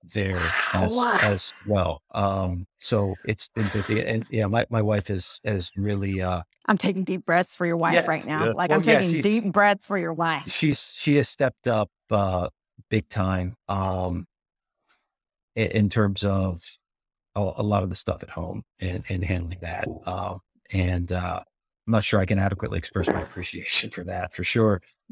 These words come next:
Speaker 1: Um, so it's been, it's been stressful, um, and there, you know, just been a, a lot going on.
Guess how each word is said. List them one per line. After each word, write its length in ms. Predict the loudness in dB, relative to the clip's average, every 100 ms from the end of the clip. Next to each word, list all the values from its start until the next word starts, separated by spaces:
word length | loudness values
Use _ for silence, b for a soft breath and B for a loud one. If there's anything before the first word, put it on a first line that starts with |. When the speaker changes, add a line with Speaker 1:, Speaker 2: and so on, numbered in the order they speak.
| -6
Speaker 1:
Um, 320 | 2 2 2 -2
so 120 | -2
it's 120 | -2 0
been, 240 | 0 0
it's 140 | -4 -2
been 100 | -2
stressful, 640 | 2 2 2 -2 -6 -6 -12 -2
um, 300 | 0 0 -2
and 80 | -4
there, 80 | -6 -2
you 100 | 0
know, 80 | 0
just 180 | -2
been 120 | -2 -2
a, 100 | -2
a 40 |
lot 220 | -2 -2 0
going 220 | 2 2
on. 280 | 2 0